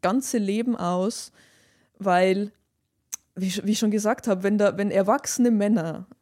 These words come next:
vor dir knien, vor deinen Füßen und dich vergöttern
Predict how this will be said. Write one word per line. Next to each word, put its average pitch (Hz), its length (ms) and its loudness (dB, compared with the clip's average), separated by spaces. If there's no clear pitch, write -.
vor 262 340 2
dir 226 180 -2
knien, 208 720 0
vor 214 180 -2
deinen 214 240 -2
Füßen 175 760 -4
und 196 220 -6
dich - 280 -8
vergöttern 170 960 -6